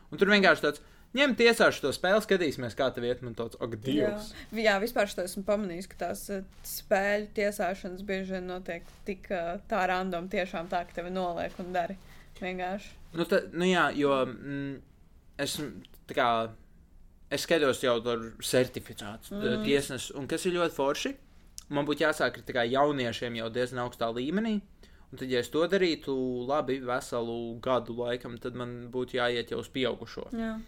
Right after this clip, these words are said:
Speaker 1: Un man nav iebildumu, bet es nezinu, tas bija ļoti tā, man liekas, es tur biju pārliecinoši jaunākais, un, un man bija bail,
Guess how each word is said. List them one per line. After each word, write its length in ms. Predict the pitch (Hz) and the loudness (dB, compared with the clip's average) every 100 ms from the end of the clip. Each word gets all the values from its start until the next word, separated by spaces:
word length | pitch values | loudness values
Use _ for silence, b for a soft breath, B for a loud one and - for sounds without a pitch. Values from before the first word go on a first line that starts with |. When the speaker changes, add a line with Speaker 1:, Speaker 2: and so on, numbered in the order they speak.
| - - - - - - - - - - | -16 -20 -20 -20 -20 -20 -20 -20 -20 -16
Speaker 1:
Un 380 | 139 135 135 127 - | -12 -10 -10 -10 -8
man 160 | 147 | -4
nav 140 | 175 190 | 0 2
iebildumu, 600 | 160 165 202 196 196 190 | 2 2 0 0 0 0
bet 160 | 185 185 - b b b b 160 | -2 -4 -8 b b b b -8
es 140 | 160 | -4
nezinu, 440 | 175 160 120 110 - - | 0 0 -2 -8 -12 -10
tas 180 | 165 143 | -8 -2
bija 220 | 151 139 | -2 2
ļoti 300 | 147 135 131 | 2 2 0
tā, 260 | - 120 110 b b - | 0 0 0 b b -8
man 120 | 139 143 | -2 -2
liekas, 160 | 131 | -2
es 60 | 127 | -6
tur 120 | 139 | -4
biju 140 | 117 | -4
pārliecinoši 640 | 101 123 127 120 120 120 - | 0 2 4 2 -2 -6 -2
jaunākais, 640 | 123 135 165 165 156 135 - | -2 0 0 0 -2 -4 -4
un, 240 | 120 120 - | -10 -10 -12
un 80 | 127 | -10
man 120 | 123 127 | -10 -8
bija 120 | 147 | -2
bail, 320 | 214 190 120 | 0 0 -2